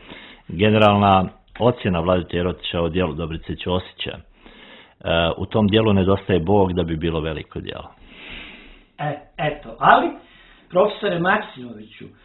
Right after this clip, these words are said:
Speaker 2: mimo Ćosića, Jerotić se ne usteže da Petriju sa njenim vrlinama iz romana Petrin venac akademika Dragoslava Mihajlovića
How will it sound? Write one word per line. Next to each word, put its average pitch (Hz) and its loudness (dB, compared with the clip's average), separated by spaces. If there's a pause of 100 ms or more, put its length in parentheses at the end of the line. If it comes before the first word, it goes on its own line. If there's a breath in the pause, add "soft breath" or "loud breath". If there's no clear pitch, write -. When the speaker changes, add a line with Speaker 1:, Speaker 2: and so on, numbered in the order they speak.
(200 soft breath)
Speaker 2:
mimo 262 2
Ćosića, 202 0
Jerotić 202 -2
se 175 -4
ne 160 -2
usteže 147 -4
da 143 -4
Petriju 151 -2 (320)
sa 151 -8
njenim 214 2
vrlinama 165 -2 (520)
iz 147 -8
romana 185 -2
Petrin 202 -2
venac 202 2
akademika 196 -2
Dragoslava 196 0
Mihajlovića 185 0